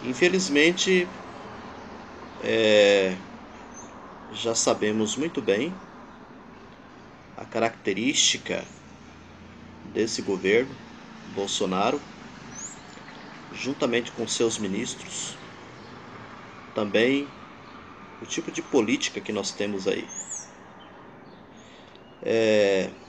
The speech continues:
aí eu queria aqui fazer um comentário seguinte, de tudo isso que tem acontecido, é, e é claro que eu quero me basear mais no discurso,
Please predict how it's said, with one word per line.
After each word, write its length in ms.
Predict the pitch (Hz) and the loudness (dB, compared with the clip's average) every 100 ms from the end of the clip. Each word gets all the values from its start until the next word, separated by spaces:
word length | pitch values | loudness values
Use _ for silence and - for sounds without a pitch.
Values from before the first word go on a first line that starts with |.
| - - - - - - - - - - | -18 -20 -20 -18 -18 -18 -16 -16 -16 -2
aí 100 | 123 | 0
eu 100 | 151 | 2
queria 240 | 190 190 | 2 2
aqui 140 | 190 180 | 2 2
fazer 240 | 156 127 | 2 2
um 100 | 127 | 2
comentário 580 | 127 110 104 98 113 135 | 2 2 0 2 2 2
seguinte, 680 | - - 107 107 107 - - - - - - - - - - - - - - | -2 -4 -4 -4 -4 -6 -10 -14 -16 -16 -16 -18 -18 -18 -16 -16 -16 -16 -14
de 100 | 110 | -10
tudo 320 | - 165 147 | -8 0 2
isso 220 | 123 - | 2 0
que 80 | 98 | -6
tem 180 | - 113 | 0 2
acontecido, 800 | 107 104 95 - - 127 127 - - - - - - - - - - - - - - - - | 2 -2 -2 2 2 2 -2 -6 -10 -16 -16 -16 -16 -16 -16 -16 -16 -16 -16 -16 -16 -16 -6
é, 640 | 101 101 98 95 87 87 - - - - - | 2 6 6 6 4 0 -4 -12 -14 -14 -10
e 280 | 101 101 104 | -6 0 0
é 60 | 107 | 0
claro 340 | - 117 123 | 2 2 2
que 100 | 127 | -2
eu 60 | 110 | 0
quero 600 | - 107 107 101 95 95 - - | 4 4 4 2 -2 -6 -12 -6
me 140 | 101 | -2
basear 500 | 95 107 104 101 95 | 2 2 2 2 2
mais 580 | 95 120 127 101 - - - - - - - - - - | 2 2 0 -2 -6 -6 -12 -18 -18 -18 -18 -18 -16 -10
no 140 | 107 | -8
discurso, 800 | 104 - - 160 156 - - - | -4 -4 2 4 4 4 2 0